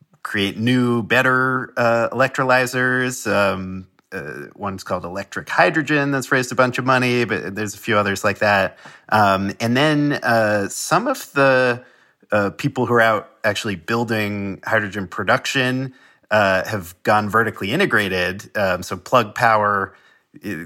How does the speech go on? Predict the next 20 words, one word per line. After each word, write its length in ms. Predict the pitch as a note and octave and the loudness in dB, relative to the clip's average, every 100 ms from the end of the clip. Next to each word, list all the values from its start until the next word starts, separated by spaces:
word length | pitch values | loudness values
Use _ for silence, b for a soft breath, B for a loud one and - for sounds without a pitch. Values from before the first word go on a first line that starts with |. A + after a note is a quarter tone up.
| - | -2
claim 220 | C#3 A2+ | 0 2
to 60 | G#2 | 2
fame 280 | A#2 G#2 G2+ | 0 0 -2
was 160 | F#2 | -4
selling 360 | - A2+ G2+ G2 | 0 2 2 2
all 140 | F#2+ | 0
the, 420 | F#2 F2+ F2+ F2+ - | 0 0 0 -2 -4
the 80 | F#2+ | -2
hydrogen-powered 680 | G#2 F#2+ F#2+ F2+ G#2 G2 F#2 | 0 -2 -8 0 2 2 0
forklifts 540 | B2+ B2 A#2 G2+ - | 0 0 0 -2 -4
for, 300 | - F#2+ F#2 | -6 -4 -4
for 180 | - F#2 | -6 -4
Amazon 800 | A2 C3+ A2+ G#2+ G2+ F#2+ F#2+ - | -2 0 2 4 2 -2 -6 -8
in 340 | G2+ F#2 F#2 | -6 -6 -8
twenty 240 | F2+ A2 G2 | -6 -4 -2
seventeen. 680 | G#2 F#2+ F2+ G2+ F#2+ F#2 F2 B B B | -2 -4 -6 -6 -6 -6 -10 B B B
Um, 380 | G2+ G2+ F#2+ F#2 | 2 4 4 2
but 340 | F2+ G2 - A2 | 0 0 0 0
now 240 | A2 A#2 | 2 2
they 520 | G#2+ G2+ G2 G2 - | 0 -2 -2 -4 -6